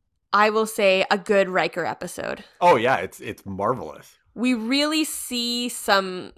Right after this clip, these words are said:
Speaker 1: a side of Riker that I don't think has been shown yet.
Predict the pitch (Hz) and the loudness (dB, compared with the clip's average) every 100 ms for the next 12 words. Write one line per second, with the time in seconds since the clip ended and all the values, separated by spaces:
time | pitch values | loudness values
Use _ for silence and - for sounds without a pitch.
0 | _ 214 - 208 185 202 190 190 190 208 | _ -4 2 4 4 4 0 -2 0 -2
1 | 196 185 185 185 175 - 185 190 180 185 | 0 -2 -2 -4 -4 -6 -8 -4 -6 -6
2 | - 180 180 180 190 _ _ _ - - | -8 -6 -6 -8 -12 _ _ _ -14 -4
3 | 175 180 254 320 - 220 330 - | -2 -2 -6 -8 0 2 2 -4